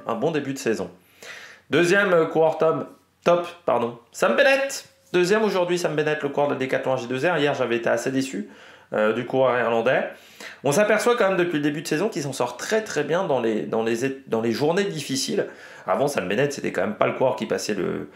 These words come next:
alors, c'était pas le coureur qui passait le mieux les bosses. C'est-à-dire que ça dépendait des jours, du côté de Sam Bennett. Moi, je me souviens notamment du Tour du Burgos deux mille vingt, où il arrive à, il y avait, je crois que c'était l'étape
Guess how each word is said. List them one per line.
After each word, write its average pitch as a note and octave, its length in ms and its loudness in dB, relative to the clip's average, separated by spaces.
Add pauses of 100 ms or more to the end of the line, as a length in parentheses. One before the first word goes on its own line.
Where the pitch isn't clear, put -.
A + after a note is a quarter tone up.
(120)
alors, - 400 0
c'était D#3 240 0
pas G3 120 2
le - 60 -2
coureur F3 160 0
qui D#3 120 -4
passait C#3 240 0
le B2 60 -2
mieux A#2 100 2
les A2 100 2
bosses. - 240 -4 (220)
C'est-à-dire A3+ 460 2
que F3+ 200 0
ça - 160 0
dépendait F3+ 340 0
des G3 120 2
jours, G#2 420 -2
du D3 80 -2
côté D#3 220 2
de - 60 -4
Sam C#3+ 140 2
Bennett. A2+ 300 0
Moi, G3 140 4
je F3 80 2
me F#3 80 2
souviens F3+ 400 0
notamment E3 640 2 (400)
du C#3 200 -4
Tour A3+ 220 2
du F#3 100 -2
Burgos E3 540 0
deux D3 120 2
mille D3 220 -2
vingt, B2+ 300 0 (1500)
où E3+ 400 2
il C3 160 2
arrive E3 560 2 (140)
à, G#2 1120 4
il - 100 -10
y G#2+ 60 0
avait, G#2+ 340 -4
je - 80 -8
crois E3 140 0
que E3 80 -6
c'était A#2+ 220 -4
l'étape - 540 -4